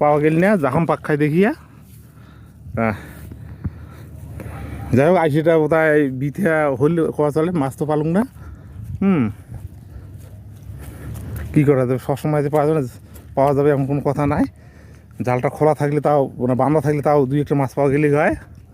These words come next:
আর কি করা যাবে?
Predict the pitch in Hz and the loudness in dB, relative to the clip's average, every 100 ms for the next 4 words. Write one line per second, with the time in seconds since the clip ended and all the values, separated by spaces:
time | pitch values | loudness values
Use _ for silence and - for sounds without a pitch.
0 | - - - - - - - - - - | -20 -20 -20 -18 -18 -14 -14 -10 -4 -4
1 | - - - - - - - - - - | 0 0 -2 -4 -8 -6 -10 -10 -16 -16
2 | - - - - - - - - - - | -14 -12 -10 -10 -8 -6 -6 -6 -10 -12
3 | - - - - - - - 104 147 127 | -12 -14 -14 -14 -14 -14 -10 -2 0 4
4 | 139 131 135 165 | 4 4 2 0